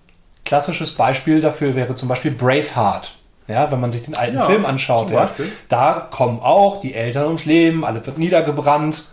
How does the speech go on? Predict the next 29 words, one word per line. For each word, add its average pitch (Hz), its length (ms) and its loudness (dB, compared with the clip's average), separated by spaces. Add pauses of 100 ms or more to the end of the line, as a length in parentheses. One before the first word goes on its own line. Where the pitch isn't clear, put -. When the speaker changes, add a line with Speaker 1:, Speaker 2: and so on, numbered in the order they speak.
(140)
Speaker 2:
Ja. 127 140 -2
Speaker 1:
und 131 80 -4
er 120 80 2
wird 117 120 -4
vom 151 160 -2
Onkel 156 260 0
großgezogen. 113 680 -6
Speaker 2:
Genau. 156 260 -8 (220)
Speaker 1:
Lernt 113 260 -2
lesen 147 220 2
und 196 60 2
schreiben, 135 460 0
zivilisierte 156 560 0
Dinge 127 400 -2
und 156 140 -6
so 147 100 -6
weiter 139 240 0
und 190 80 -8
so 196 100 -2
fort. - 360 -6 (500)
Das 120 160 -4
Speaker 2:
Ja. 156 60 -2
Speaker 1:
ist - 220 -8 (200)
eine 151 160 0
Hintergrundgeschichte, 120 840 -2
die 120 180 -10
auch 135 220 0
im 143 160 -4
Film, 185 400 0